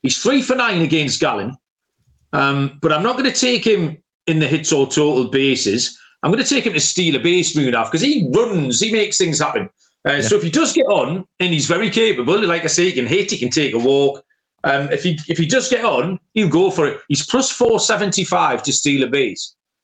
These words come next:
Speaker 1: Um, so it's just something a little bit different on the grounds I picked two similar picks to yesterday. I think Jankowski can swipe us a bag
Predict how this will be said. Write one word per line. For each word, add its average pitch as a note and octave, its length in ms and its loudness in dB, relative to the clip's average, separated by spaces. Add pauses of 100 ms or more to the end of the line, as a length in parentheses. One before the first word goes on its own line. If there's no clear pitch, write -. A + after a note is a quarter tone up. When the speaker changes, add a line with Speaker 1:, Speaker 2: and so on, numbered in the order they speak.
(240)
Speaker 1:
Um, C#3 340 -2
so D3+ 260 2
it's D3 160 -2
just F#3+ 220 0
something F#3 240 0
a D3+ 40 0
little G3+ 200 0
bit G3 220 -2
different C#3+ 500 -4 (380)
on C#3+ 100 2
the D3+ 60 2
grounds C#3+ 320 0
I C3 120 -2
picked - 240 -6
two D3+ 140 0
similar C#3+ 320 0
picks - 300 -6
to C3 80 2
yesterday. A#2+ 580 -2 (320)
I C#3 60 -2
think C3 340 -6
Jankowski D3 760 -2
can B2 120 -2
swipe D3 340 0
us C3+ 140 -4
a - 20 0
bag B2 320 0